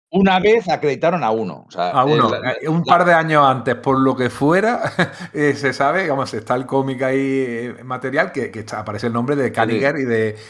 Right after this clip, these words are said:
Speaker 2: y de Kubert, pero ya está.
Speaker 1: Sí. Pero vamos, la costumbre de acreditar a todos los colaboradores, a todos los que hacen, al escritor, a guionista, a guionista, dibujante, entintador y tal,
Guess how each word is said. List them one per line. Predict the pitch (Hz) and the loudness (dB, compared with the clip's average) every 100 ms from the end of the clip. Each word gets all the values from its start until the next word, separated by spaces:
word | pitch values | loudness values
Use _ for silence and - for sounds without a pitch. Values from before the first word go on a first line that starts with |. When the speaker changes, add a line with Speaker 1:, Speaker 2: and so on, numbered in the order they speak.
| - | -10
Speaker 2:
y | 123 | -8
de | 113 110 110 110 107 | -4 -2 -2 -4 -4
Kubert, | 180 113 - | -2 -2 -2
pero | 101 | -6
ya | 104 | -6
está. | - - - | -4 -8 -6
Speaker 1:
Sí. | 95 | -8
Pero | 76 - _ _ - | -8 -12 _ _ 0
vamos, | 147 113 | 0 2
la | 117 | 0
costumbre | 131 127 185 185 | -2 0 2 2
de | 170 | 2
acreditar | 156 151 143 151 | 0 -2 0 2
a | 139 | 2
todos | 139 | 2
los | 127 123 | 0 0
colaboradores, | 123 107 123 131 110 | 0 2 2 2 0
a | 101 | 0
todos | 135 131 | 0 2
los | 117 | 0
que | 113 | -4
hacen, | 104 113 98 - | -4 -6 -8 -12
al | - 92 90 90 87 87 87 | -8 -6 -4 -4 -4 -6 -10
escritor, | - 98 87 120 131 113 101 _ _ _ _ | -12 -12 -2 2 2 0 -8 _ _ _ _
a | 87 90 | -4 -4
guionista, | 95 98 113 110 98 | -4 -4 -4 -4 -4
a | |
guionista, | 90 95 120 120 117 | -2 -2 -4 0 0
dibujante, | 113 104 - 110 117 107 | 0 -4 -2 -2 0 -4
entintador | 107 98 104 95 98 113 120 117 113 | -4 -6 -6 -4 0 0 2 2 0
y | 101 | 0
tal, | 131 147 | -2 -2